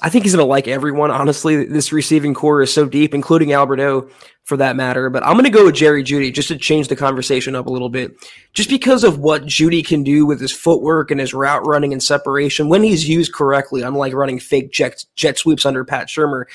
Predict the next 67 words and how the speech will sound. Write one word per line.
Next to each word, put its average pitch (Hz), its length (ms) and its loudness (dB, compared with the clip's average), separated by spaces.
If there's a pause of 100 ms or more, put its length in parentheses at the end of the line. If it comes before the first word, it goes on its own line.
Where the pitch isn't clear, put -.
(260)
Nathaniel 180 420 4
Hackett 160 320 2
and 151 80 0
Justin 147 320 0
Outten 139 240 -4
are 131 60 -6
gonna 135 160 -6
get 143 180 -2
Jeudy 151 300 2
the 143 80 0
ball. 143 300 4
They're 147 100 0
gonna 139 140 -2
get 147 120 0
him 147 120 2
in 139 60 -2
space 147 440 0
and 139 80 -6
get 139 100 -2
the 143 80 0
ball 143 220 4
in 143 60 0
his 131 120 -6
hands, 135 260 -4
let 147 120 -2
him 147 80 0
make 139 160 -4
plays. 165 400 0 (320)
And 151 300 -4
once 180 300 2
Russ 160 440 2
gets 147 360 -4
that 135 320 -6
trust - 440 -4
level 160 300 -2
down 165 240 0
with 165 120 -2
Jeudy 165 280 0
and 151 100 -2
that 135 80 -12
comfortability 156 800 0
and 143 100 -4
his 139 120 -6
eyes 156 320 0
are 160 120 -2
opened 160 340 -2
as 143 180 -2
to 151 60 -2
what 143 200 -2
Jeudy 147 300 -4
can 139 140 -8
do, 165 320 0 (260)
that's 143 240 -2
gonna 151 140 2
be 139 120 2
his 131 140 -2
guy. 113 340 -4
I 147 200 2
literally 202 420 6
cannot 156 500 0
wait 151 240 0
for 151 160 -4
Jeudy 151 380 -2
to 131 160 -8
finally 170 560 0
break 151 360 2
out 143 380 -2